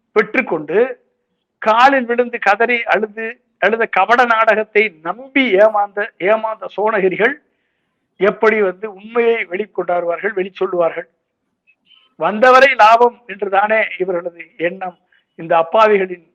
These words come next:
மனது கருதும். எதற்கு நமக்கு, நாம் இழந்து விட்டோம், இருபது லட்சம் கிடைத்து விட்டது,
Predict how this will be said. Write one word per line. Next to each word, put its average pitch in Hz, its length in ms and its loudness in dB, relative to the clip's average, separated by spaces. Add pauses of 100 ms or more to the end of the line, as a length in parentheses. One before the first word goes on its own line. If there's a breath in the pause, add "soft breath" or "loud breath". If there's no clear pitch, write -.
(200)
மனது 208 360 -2 (160)
கருதும். 185 440 -6 (1500)
எதற்கு 269 400 2
நமக்கு, 214 400 2 (320)
நாம் 196 240 0
இழந்து 226 300 0
விட்டோம், 208 400 -2 (800)
இருபது 214 280 2
லட்சம் 202 320 -2
கிடைத்து 214 280 0
விட்டது, 185 360 0